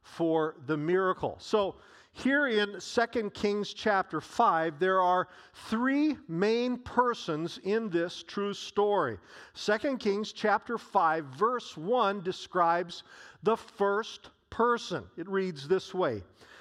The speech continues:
"Naaman," that's his name, "Naaman, commander of the army of the king of Syria,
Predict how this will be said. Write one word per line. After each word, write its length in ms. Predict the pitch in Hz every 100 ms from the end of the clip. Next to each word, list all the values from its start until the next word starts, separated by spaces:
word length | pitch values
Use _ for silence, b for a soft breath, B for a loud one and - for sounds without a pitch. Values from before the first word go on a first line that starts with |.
| B
"Naaman," 720 | 143 165 262 330 262 131 127 208 _ _ _ _
that's 220 | 113 -
his 180 | 131 123
name, 460 | 190 190 147 175 175 _
"Naaman, 720 | 135 165 247 277 202 139 180 - B B B
commander 720 | - 180 170 190 240 269 247
of 220 | 190 180 156
the 160 | 175
army 440 | 151 170 220 240 240
of 240 | 180 151
the 80 | 156
king 360 | - 220 226
of 120 | 196 143
Syria, 640 | - 240 226 147 123